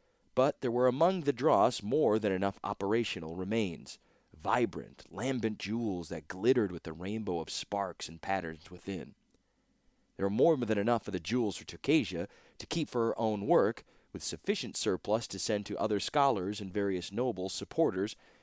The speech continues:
in the capital of Penregon. This in turn supplied enough interest from the nobility to allow her to open a second permanent camp at the site of Mishra's find. The discovery of the drawings in the desert was made possible by airborne observation.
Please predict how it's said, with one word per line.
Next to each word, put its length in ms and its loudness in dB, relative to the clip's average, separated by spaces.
in 40 -10
the 60 -6
capital 420 -2
of 120 -8
Penregon. 560 -6
This 220 2
in 120 -2
turn 340 0
supplied 380 -2
enough 240 0
interest 480 -2
from 140 -8
the 40 -6
nobility 640 0
to 100 0
allow 240 6
her 140 4
to 160 2
open 240 0
a 40 -4
second 520 -2
permanent 460 -4
camp 360 -2
at 80 -10
the 80 -2
site 320 4
of 100 -4
Mishra's 400 -4
find. 480 -4
The 60 -8
discovery 580 0
of 80 -2
the 60 -2
drawings 440 0
in 80 -6
the 80 -6
desert 480 -2
was 180 -8
made 220 -2
possible 500 -4
by 240 -6
airborne 480 0
observation. 800 0